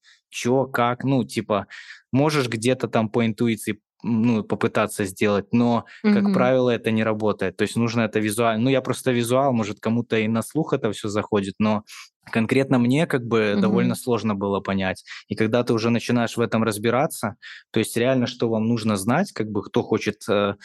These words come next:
Speaker 1: писать. Музыку можно писать без дополнительного музыкального образования, сто процентов. И вроде даже Джон Леннон, если я не ошибаюсь, он тоже был как бы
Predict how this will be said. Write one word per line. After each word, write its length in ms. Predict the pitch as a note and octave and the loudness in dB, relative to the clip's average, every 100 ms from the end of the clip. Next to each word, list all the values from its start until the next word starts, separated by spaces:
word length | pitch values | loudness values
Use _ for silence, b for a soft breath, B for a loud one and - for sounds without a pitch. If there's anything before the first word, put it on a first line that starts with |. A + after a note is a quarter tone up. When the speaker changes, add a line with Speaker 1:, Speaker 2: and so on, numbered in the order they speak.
| B B | B B
Speaker 1:
писать. 380 | - - A#2 - | -6 -2 -2 0
Музыку 380 | A#2+ D3 C3 B2 | 0 2 0 2
можно 320 | B2 C3 A#2+ | 2 2 0
писать 360 | G2+ - A2+ G2+ | -4 -4 -2 -2
без 280 | G2 A#2 G#2 | 0 0 0
дополнительного 720 | G2+ G#2+ G#2+ G#2+ - G#2 G2+ | -2 0 0 0 -2 0 2
музыкального 540 | G2 G#2 G2+ A2 G#2 G2 | 0 -2 0 0 2 0
образования, 600 | G2 G#2 G#2+ B2 D3 G#2+ | 0 0 2 2 0 -2
сто 200 | - A#2 | -2 -2
процентов. 600 | - G2 G2+ G2 G2 - - B B | -2 -4 -2 -2 -4 -10 -16 B B
И 80 | A2 | 0
вроде 260 | A#2+ C3 | 2 2
даже 260 | A#2+ B2 A2+ | 0 0 0
Джон 240 | G#2+ A#2+ A2+ | 0 2 2
Леннон, 500 | A#2+ D3+ C3+ A#2 - - | 2 2 0 -2 -6 -4
если 380 | G#2 G#2+ - | -2 -2 0
я 120 | G#2 G2+ | 0 2
не 140 | G#2 | 0
ошибаюсь, 580 | G#2+ - F#2+ G#2+ C3 - | -2 -4 -2 0 0 -2
он 120 | G2+ | -4
тоже 260 | G2+ A#2 A2+ | -2 -2 -2
был 360 | F#2+ A2 A2 G#2 | 0 0 0 0
как 200 | G#2 G2 | -4 -2
бы 600 | G2+ G2 G2 F#2 F2+ E2+ | 0 2 2 0 -2 -6